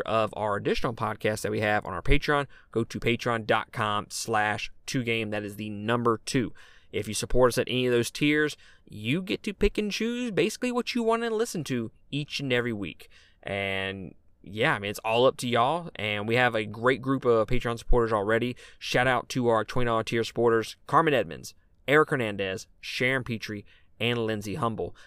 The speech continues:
We appreciate y'all supporting us at that twenty dollar tier each and every month. So thank you so much.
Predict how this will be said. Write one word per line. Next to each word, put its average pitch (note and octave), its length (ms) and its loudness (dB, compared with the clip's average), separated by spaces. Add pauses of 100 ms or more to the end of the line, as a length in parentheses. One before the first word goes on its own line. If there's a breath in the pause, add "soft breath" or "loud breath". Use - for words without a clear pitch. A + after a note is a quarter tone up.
(180 soft breath)
We A2 120 -4
appreciate A#2 360 0
y'all G#2 100 2
supporting A2+ 460 -2
us G#2+ 120 -4 (120)
at C#3 160 -2
that B2 180 -2
twenty B2 220 6
dollar A2 180 0
tier A2 400 0 (260 soft breath)
each D#3+ 200 -4
and C#3 100 2
every A#2+ 180 2
month. A2+ 360 0 (200)
So - 180 -4
thank B2 280 0
you B2+ 80 0
so B2+ 220 2
much. A2 400 -4